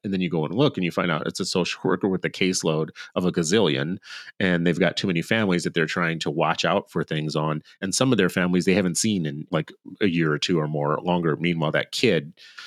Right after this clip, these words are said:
was walking into a school every day where the teachers were recognizing things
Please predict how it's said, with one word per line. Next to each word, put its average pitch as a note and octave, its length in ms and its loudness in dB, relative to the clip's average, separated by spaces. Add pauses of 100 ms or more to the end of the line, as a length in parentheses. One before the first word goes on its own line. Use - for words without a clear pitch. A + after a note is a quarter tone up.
(140)
was F#2+ 140 2
walking F#2+ 320 4
into D#2+ 260 0
a - 60 -2
school A3+ 400 4
every E2+ 180 4
day C#2 140 4
where D2+ 140 4
the D2 100 0
teachers E3+ 480 2
were D#2+ 100 2
recognizing D2+ 800 -2
things D2 300 -6